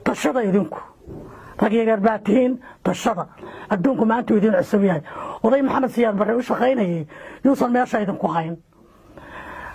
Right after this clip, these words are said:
Waxa weeye, warta ka tashada. Markeeda kaleeto, nimanka la yiraahdo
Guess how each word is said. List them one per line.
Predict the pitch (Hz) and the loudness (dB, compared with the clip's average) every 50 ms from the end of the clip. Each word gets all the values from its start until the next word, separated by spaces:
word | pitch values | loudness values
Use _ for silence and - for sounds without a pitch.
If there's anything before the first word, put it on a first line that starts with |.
| - - - | -6 -2 0
Waxa | 240 226 220 226 | 0 0 0 0
weeye, | 208 214 208 202 196 202 | 2 2 4 4 4 4
warta | 214 220 220 196 208 233 196 196 - - 196 | 4 2 2 0 0 0 0 -2 -2 -4 -2
ka | 185 - 269 | 0 0 -2
tashada. | - - - 180 - 190 202 - 170 - _ _ _ _ - - - - - - - - - - - - - - - - - - - - - - - - - - - - - - - - - - - - - - | -2 -2 -8 -4 -2 -2 -2 -2 -4 -8 _ _ _ _ -20 -20 -20 -20 -18 -18 -18 -18 -18 -18 -18 -20 -20 -20 -18 -18 -18 -16 -14 -14 -14 -12 -12 -10 -10 -8 -8 -8 -8 -8 -10 -12 -14 -16 -18 -14 -2 0
Markeeda | 214 202 - - 285 277 247 | 0 0 2 0 0 0 -2
kaleeto, | 226 - 226 214 202 196 190 - 233 208 | -2 -2 -2 0 0 -2 0 -2 0 2
nimanka | 220 233 262 254 190 - | 2 2 2 2 2 0
la | 226 208 | 0 2
yiraahdo | 196 180 190 196 185 175 175 180 190 180 180 165 | 2 2 2 2 2 2 0 0 2 2 0 -2